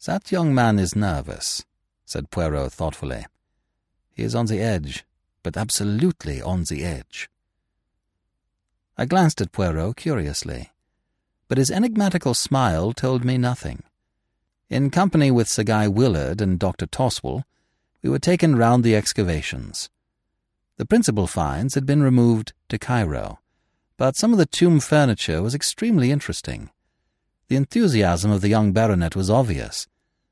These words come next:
but I fancied that I detected a shade of nervousness in his manner, as though he could not quite escape from the feeling of menace in the air.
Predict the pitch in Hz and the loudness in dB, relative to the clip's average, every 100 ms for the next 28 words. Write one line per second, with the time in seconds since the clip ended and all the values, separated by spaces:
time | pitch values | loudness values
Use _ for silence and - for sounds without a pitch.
0 | _ 127 135 - 226 - 175 151 147 147 | _ 0 0 2 2 4 2 4 2 2
1 | 156 214 - 170 147 160 151 117 117 123 | 2 0 0 0 2 2 2 2 2 2
2 | 123 92 78 - 71 - 80 82 80 78 | 2 0 -4 -4 -6 -4 -4 -4 -4 -4
3 | 73 71 143 _ _ _ _ - 131 160 | -2 -4 -8 _ _ _ _ -4 0 2
4 | 147 156 160 214 - - 247 233 - - | 2 0 2 2 0 -4 -2 0 -2 -2
5 | 170 110 - 113 107 - 165 135 87 92 | 0 0 -2 -2 -2 0 0 2 2 0
6 | 135 127 123 139 151 82 - 90 80 78 | 0 -2 2 2 2 0 -2 -2 -2 -2
7 | 73 65 - | -2 -6 -12